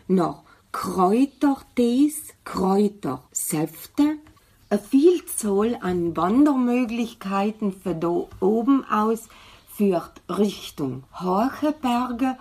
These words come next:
aber auch Richtung Um- und Auswärts. Wenn wir für Ausflugsziele in Schnalztal reden, noch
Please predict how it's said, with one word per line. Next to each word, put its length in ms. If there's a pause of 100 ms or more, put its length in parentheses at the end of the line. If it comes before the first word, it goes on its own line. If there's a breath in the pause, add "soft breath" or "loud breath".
(420 loud breath)
aber 460
auch 480
Richtung 560 (140)
Um- 340
und 420
Auswärts. 840 (280)
Wenn 220
wir 140
für 280
Ausflugsziele 1600 (180)
in 180
Schnalztal 840
reden, 680
noch 300